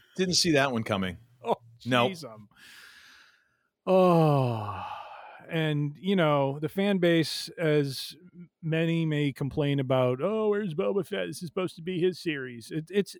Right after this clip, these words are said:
Speaker 2: I feel like the complaints are just a moving target at this point. It's like, you wanted it to be, you know, something interesting and tied to Mando. They're doing it. They're tying it into Mando. And we all knew this was kind of, you know, season two point five of Mando.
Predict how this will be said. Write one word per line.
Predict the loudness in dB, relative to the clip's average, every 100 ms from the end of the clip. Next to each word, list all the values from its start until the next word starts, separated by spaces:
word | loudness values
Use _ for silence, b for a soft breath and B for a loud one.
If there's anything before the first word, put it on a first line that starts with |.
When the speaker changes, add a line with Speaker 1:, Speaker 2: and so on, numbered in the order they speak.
| B B B
Speaker 2:
I | 0
feel | 2 2
like | 2 2
the | 0
complaints | 0 2 2 0
are | -2
just | -4 -4
a |
moving | -2 -2 -2 -4
target | -4 -6 -6
at | -12
this | -12 -14
point. | -12 -14 -12
It's | -10 -4
like, | -4 -2
you | -2
wanted | 2 2 2
it | 0
to | -4
be, | -2 0 2 0 -2 -4
you | -4
know, | -2 -2
something | -2 -2 -2 -4 -4 -6 _ _ _ _
interesting | -2 0 -2 0 -2 0
and | 0
tied | 2 2
to | 0
Mando. | -2 0 0 2 2 0
They're | -2
doing | -2 0 2 2
it. | -2
They're | -4
tying | -2 0 0
it | 0
into | 0 -2
Mando. | -4 -4 -2 0 0
And | 0
we | 0
all | 2 2
knew | 2 2
this | 0
was | -2
kind | -4 -4
of, | -4 -10 -12
you | -10
know, | -8
season | -8 -8 -8 -6
two | -8
point | -6 -4 -4
five | -2 -2 -2
of | -4
Mando. | -4 -4 -4 -4 -4